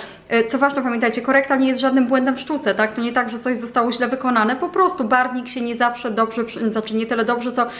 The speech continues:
nie zawsze równomiernie się przyjmuje, tak? I stąd właśnie są korekty, które też już są od razu wliczone w cenę zabiegu. E, ja robiłam właśnie korektę na tej brwi i wątpliwości, które miałam, to czy właśnie jeżeli mam jedną brew do korekty,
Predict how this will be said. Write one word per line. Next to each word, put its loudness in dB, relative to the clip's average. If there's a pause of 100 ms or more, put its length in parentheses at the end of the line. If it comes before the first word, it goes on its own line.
(200)
nie 4
zawsze 2
równomiernie 2
się -6
przyjmuje, -2
tak? 0 (120)
I 0 (320)
stąd -2
właśnie 0
są 0
korekty, 2
które -2
też -2
już -6
są -2
od -2
razu 0
wliczone -2
w -10
cenę 2
zabiegu. 4 (440)
E, 4
ja 2
robiłam 2
właśnie -4
korektę 0
na 2
tej 0
brwi 0
i -4
wątpliwości, 0
które -2
miałam, 2
to -2
czy -6
właśnie 0
jeżeli 0
mam 2
jedną 2
brew 0
do -2
korekty, 2